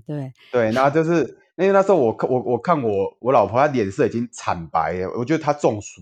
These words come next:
Speaker 2: 了，我想说不行，这太危险，我们不能继续走。然后刚好就是，就是我们往前走，刚好看到就是有一，有那种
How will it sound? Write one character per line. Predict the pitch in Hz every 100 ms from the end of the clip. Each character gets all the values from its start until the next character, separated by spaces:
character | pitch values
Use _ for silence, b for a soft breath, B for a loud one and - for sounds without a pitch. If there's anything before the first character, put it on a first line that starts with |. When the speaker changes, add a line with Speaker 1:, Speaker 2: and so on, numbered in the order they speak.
| 78
Speaker 2:
了， | -
我 | 113
想 | 123
说 | 120
不 |
行， | 135 101 95
这 | 123
太 | 120
危 | 98 98
险， | 92
我 | 80
们 | 87
不 | 135
能 | 107
继 | 101
续 | 110 104
走。 | - -
然 | 120
后 | 131
刚 | 151
好 | 147 104
就 | 127
是， | 135 127 - _ _ _
就 | 147
是 | 151 131
我 | 95
们 | 101 110
往 | 90
前 | 95 101 110
走， | 107 80 - _
刚 | 131 127
好 | -
看 | 131 113
到 | 113
就 | 104 113
是 | 117
有 | 98 95
一， | 104 101
有 | 98 92
那 | 117
种 | 101